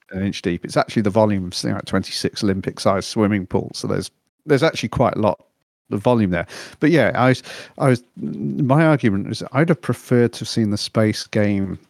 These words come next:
deepened and some of the kind of almost placeholdery stuff to, to be expanded upon, uh, more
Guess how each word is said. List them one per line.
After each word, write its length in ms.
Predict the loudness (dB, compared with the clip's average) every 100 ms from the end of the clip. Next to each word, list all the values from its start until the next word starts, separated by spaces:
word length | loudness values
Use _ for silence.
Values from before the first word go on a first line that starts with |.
| _ _
deepened 640 | 0 0 0 -8 -10 -12 -16 -20 -20 -10
and 320 | -2 0 0 0
some 240 | 2 2
of 100 | 4
the 200 | 2 2 0
kind 340 | 2 2 2
of 220 | 0 -4 -2
almost 340 | 0 0 -2
placeholdery 840 | 0 2 2 2 2 2 2 0 -2
stuff 580 | -2 2 2 0 -20 _ _ _ -4
to, 200 | 0 0
to 160 | 0
be 120 | 2 2
expanded 640 | 2 0 0 2 0 -4
upon, 560 | -6 -6 -6 -6 -10 -14 -16 -10
uh, 460 | -6 -4 -4 -6 -8
more 840 | -6 -4 -2 0 4 6 6 6